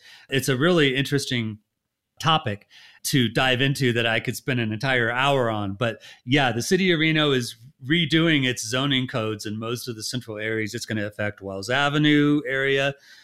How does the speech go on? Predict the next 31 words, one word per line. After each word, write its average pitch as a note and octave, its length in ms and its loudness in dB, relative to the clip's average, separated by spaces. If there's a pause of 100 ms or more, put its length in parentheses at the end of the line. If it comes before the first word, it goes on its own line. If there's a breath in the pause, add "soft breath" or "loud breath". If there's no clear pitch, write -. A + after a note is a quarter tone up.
uh, G#2 200 -6
my C3 240 2
neighborhood, C#3+ 800 4 (420 soft breath)
uh, F#2 140 -12 (140)
Midtown, C#3 840 0 (100)
uh, F#2+ 160 -20
downtown, C3+ 800 -2 (380 loud breath)
and, A#2+ 500 0
um, G#2 360 -6
and C#3 160 2
the C#3 60 0
Pounding F#3 360 4
District. G#2 420 -8 (720 soft breath)
You D#3 80 6
know, C3+ 160 2
a C3+ 60 2
lot D3+ 180 4
of C#3+ 80 -4
people D3+ 260 -2
are B2+ 200 0
upset C#3 480 -2
that A2+ 260 -2 (280)
it, D3+ 200 -8
it, D3+ 160 0
had D3+ 240 0
this D3 160 0
project C3 560 -2
been A#2+ 180 -2
built A#2+ 340 -4 (120)
next D3+ 400 0
year, G#2+ 380 -2